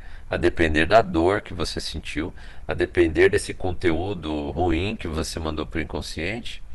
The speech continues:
e a depender do que ele vai fazer lá no inconsciente enquanto você não tá enxergando ele. Como Jung sempre disse, orai e vigiai, né? Ah, reze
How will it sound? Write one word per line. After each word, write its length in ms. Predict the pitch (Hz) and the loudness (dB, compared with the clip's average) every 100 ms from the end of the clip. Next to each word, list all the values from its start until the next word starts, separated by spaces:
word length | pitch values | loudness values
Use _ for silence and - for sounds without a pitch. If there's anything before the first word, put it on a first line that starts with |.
| - - - - - | -4 -2 -6 -6 0
e 60 | |
a 60 | 90 | 4
depender 420 | 92 - 95 95 | 4 4 4 4
do 100 | 101 | 4
que 100 | - | 2
ele 120 | 110 | 4
vai 120 | 104 | 4
fazer 380 | 104 113 101 95 | 4 2 4 4
lá 160 | 101 98 | 4 2
no 80 | 104 | 0
inconsciente 600 | 107 104 - 104 104 - | -2 -2 -2 -2 -2 -2
enquanto 260 | 107 98 | -4 -4
você 240 | 104 - 101 | -4 -2 0
não 140 | 104 | -2
tá 140 | - 104 | 0 -2
enxergando 600 | - 113 98 98 104 110 | 0 -4 -4 -4 -4 -4
ele. 220 | 82 - - - - - - - | -4 -6 -10 -14 -14 -14 -14 -6
Como 260 | - 95 101 | 0 2 2
Jung 340 | 82 78 73 | 2 0 -2
sempre 380 | 71 90 - 98 | -4 -4 -6 -8
disse, 540 | 78 80 101 - - - - - - - | -2 -2 0 -2 -2 -6 -12 -18 -18 0
orai 600 | - 104 80 80 101 - - | 6 8 10 8 6 2 -4
e 100 | 95 | -6
vigiai, 720 | 82 95 101 117 85 71 - - - - - - - - - | -4 -4 2 6 6 4 -2 -12 -14 -12 -14 -14 -14 -8 -4
né? 440 | 71 73 95 - - - - - - | -2 0 0 -2 -6 -16 -20 -8 0
Ah, 1160 | 78 78 76 76 76 73 73 73 71 76 - - - - - - | 2 4 4 2 0 -2 -2 -4 -6 -8 -12 -14 -16 -16 -16 -14
reze 640 | - 87 101 104 95 123 285 | 2 6 6 4 0 -2 -2